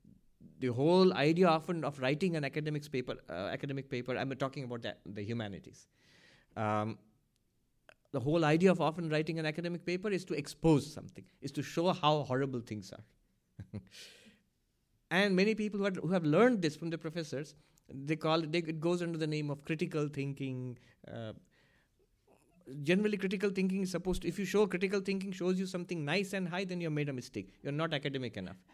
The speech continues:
You have, you have to show it's nasty. Something is nasty there. So a person is unselfish, dedicates, uh, all his or her life to the maybe taking care of the poor or the he-, homeless. Well, dig deeper,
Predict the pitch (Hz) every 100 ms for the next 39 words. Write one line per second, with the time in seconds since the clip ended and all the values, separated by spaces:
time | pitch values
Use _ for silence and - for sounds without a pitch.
0 | _ - - 143 - 160 185 185 214 196
1 | 151 151 156 113 101 185 226 190 170 127
2 | - 104 - 120 - - - - - -
3 | - _ _ _ _ _ _ _ - -
4 | 185 180 180 185 196 185 170 156 - -
5 | _ _ _ 170 190 185 170 156 120 -
6 | 151 160 160 165 156 - - 139 135 135
7 | 131 - 156 160 165 160 143 156 143 143
8 | 139 151 147 143 143 147 143 135 131 135
9 | 131 131 131 135 131 131 117 113 165 160
10 | 143 127 120 117 139 143 160 156 139 -
11 | - _ _ _ _ _ _ _ _ _
12 | _ _ _ 143 160 156 139 - - 117
13 | 170 202 156 208 196 160 101